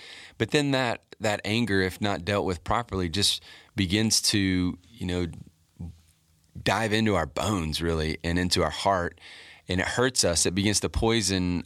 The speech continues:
our relationships with others. And so that anger that there is, is there and not dealt with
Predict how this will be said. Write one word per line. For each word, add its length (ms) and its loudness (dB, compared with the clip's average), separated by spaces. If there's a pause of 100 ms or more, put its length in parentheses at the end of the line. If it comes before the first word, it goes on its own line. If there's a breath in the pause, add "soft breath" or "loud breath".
our 120 0
relationships 600 0
with 140 -6
others. 400 0
And 140 0
so 360 2 (600 loud breath)
that 260 0
anger 400 2
that 260 -2
there 320 2
is, 340 -2
is 260 2
there 240 2
and 100 0
not 260 -2
dealt 300 0
with 320 -4